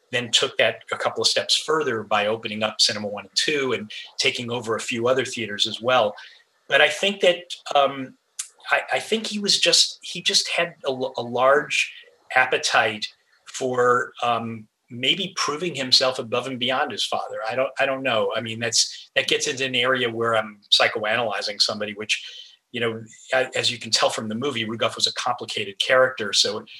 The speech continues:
it's probably not as simple as the way I'm making it sound. But I, but I do think that he, he was just incredibly ambitious and aggressive. Um, he, he wa-, he liked being successful,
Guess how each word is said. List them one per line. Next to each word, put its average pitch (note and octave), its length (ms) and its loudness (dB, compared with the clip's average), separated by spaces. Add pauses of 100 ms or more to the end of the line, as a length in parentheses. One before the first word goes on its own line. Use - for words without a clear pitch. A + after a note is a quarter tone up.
(140)
it's - 140 -10
probably C3 420 0
not A#2+ 220 2
as A2+ 120 4
simple C3 460 0
as G#2+ 260 -4
the A2+ 60 -10
way G#2+ 200 0
I'm G#2+ 120 -6
making A2 280 -6
it G2+ 120 -4
sound. A2+ 480 0 (520)
But C3+ 120 4
I, C#3 140 4 (100)
but C#3 80 2
I D3 80 6
do D#3+ 300 -2
think E3+ 380 -2
that C3 180 6 (220)
he, C3+ 440 -8 (540)
he C#3+ 160 -8
was C3 160 -2
just - 420 2 (180)
incredibly D#3+ 560 2
ambitious C3 560 4
and B2+ 100 0
aggressive. G#2+ 840 0 (500)
Um, A2 400 -2
he, C#3 400 -6
he E3 340 -4
wa-, C3 360 -2
he F#3 140 -4
liked D3+ 460 2 (480)
being B2+ 460 0
successful, - 720 2